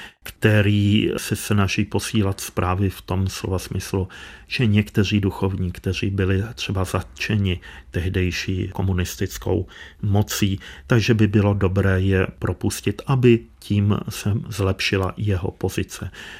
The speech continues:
u svatého stolce. A to všechno v tom součtu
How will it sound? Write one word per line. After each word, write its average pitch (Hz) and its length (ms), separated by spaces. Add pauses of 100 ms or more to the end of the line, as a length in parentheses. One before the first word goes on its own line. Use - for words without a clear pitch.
u 113 120
svatého 90 580
stolce. - 760 (520)
A 107 360 (100)
to 120 120
všechno 143 500
v - 100
tom 123 240
součtu 117 760